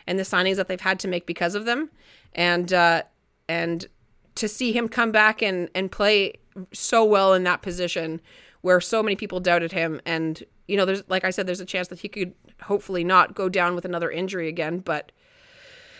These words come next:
<sighs> he looked great. He looked great. And he's looked like a, like a goalie that we suddenly don't need to worry about, which I wasn't really expecting. You know, last season there was so much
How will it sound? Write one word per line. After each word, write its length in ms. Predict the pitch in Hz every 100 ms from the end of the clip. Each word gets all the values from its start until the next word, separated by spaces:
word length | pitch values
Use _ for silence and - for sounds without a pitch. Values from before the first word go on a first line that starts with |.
| - - _ _
<sighs> 80 | - - - - - - - _ _ - - - -
he 140 | - 214
looked 220 | 202 -
great. 340 | 185 170 - _ -
He 140 | 214 226
looked 220 | 233 -
great. 320 | 269 226 -
And 140 | 214 208
he's 320 | 226 220 226
looked 220 | 247 247
like 340 | 254 226 - _ _ _ _ _ _
a, 160 | 214 214 - _ -
like 140 | 214
a 100 | 220
goalie 360 | 208 214 233 233
that 160 | 214
we 80 | 196
suddenly 340 | 208 220 220 214
don't 140 | 214
need 160 | 208 208
to 80 |
worry 260 | 190 196 226
about, 360 | 262 311 392 - _ -
which 220 | 233 220
I 120 | 233
wasn't 340 | 208 190 220 -
really 220 | 226 247
expecting. 640 | 254 - 269 - 370 370 - _ _ _ _
You 80 | 233
know, 100 | 226
last 320 | 214 214 233
season 320 | 262 226 214 208
there 140 | 208
was 140 | 208
so 200 | - 220
much 440 | 220 208 190 -